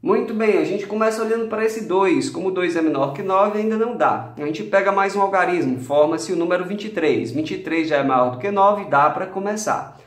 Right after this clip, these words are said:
Então, vou marcar bem aqui e vou fazer a perguntinha. Qual é o número de zero a nove que, multiplicado por nove, dá um produto mais próximo de vinte e três sem passar? Qual é o número de zero a nove,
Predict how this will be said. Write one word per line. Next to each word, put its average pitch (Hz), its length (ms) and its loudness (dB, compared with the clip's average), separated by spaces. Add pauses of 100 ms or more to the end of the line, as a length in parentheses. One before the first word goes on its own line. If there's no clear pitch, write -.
(140)
Então, 139 100 -12
vou 151 140 -4
marcar 147 340 2
bem 156 240 0
aqui 202 380 -6
e - 20 -6
vou 196 140 -4
fazer 185 260 0
a 180 60 0
perguntinha. 190 840 -4 (300)
Qual 190 160 4
é 220 60 6
o 220 80 4
número 247 240 2
de - 100 -8
zero 202 220 2
a 180 80 2
nove 208 420 4
que, - 120 -10
multiplicado 151 640 -2
por 175 160 -8
nove, 170 300 0
dá 170 80 -2
um 160 140 -4
produto 143 360 -4
mais 160 480 0
próximo 151 640 0
de 139 100 -6
vinte 147 260 -8
e - 40 -12
três 165 320 -4
sem 190 200 -6
passar? - 600 -4 (260)
Qual 151 240 6
é 185 60 6
o 190 100 2
número 147 320 0
de 113 160 -6
zero 208 540 0
a 185 80 4
nove, 131 680 4